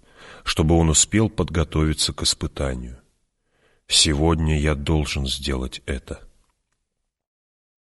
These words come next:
Пауль подумал о власти, которую он получил, когда фримены начали бороться с погромами, о стариках, которые посылали молодежь к нему, чтобы перенять приемы колдовского боя,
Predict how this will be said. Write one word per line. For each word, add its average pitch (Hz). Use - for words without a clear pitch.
Пауль 107
подумал 98
о 92
власти, 82
которую 76
он 90
получил, 82
когда 87
фримены 95
начали 90
бороться 80
с -
погромами, 73
о 85
стариках, -
которые 82
посылали 85
молодежь 80
к -
нему, 85
чтобы 80
перенять 85
приемы 85
колдовского 82
боя, 76